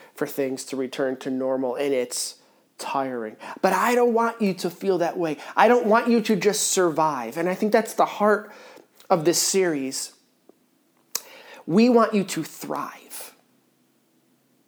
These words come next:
And yes, I do believe it's possible that you could thrive and not just survive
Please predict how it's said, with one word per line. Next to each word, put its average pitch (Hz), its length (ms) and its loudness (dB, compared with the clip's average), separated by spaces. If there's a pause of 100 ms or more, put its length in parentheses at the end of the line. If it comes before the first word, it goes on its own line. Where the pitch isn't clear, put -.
(420)
And 190 180 4
yes, - 640 2 (260)
I 180 160 4
do 180 320 6
believe 196 320 4
it's - 140 -4
possible - 640 -6 (480)
that 156 220 2
you 190 160 2
could 165 180 0
thrive 147 720 -2 (180)
and 165 180 2
not 165 260 0
just - 380 -2
survive 139 800 -2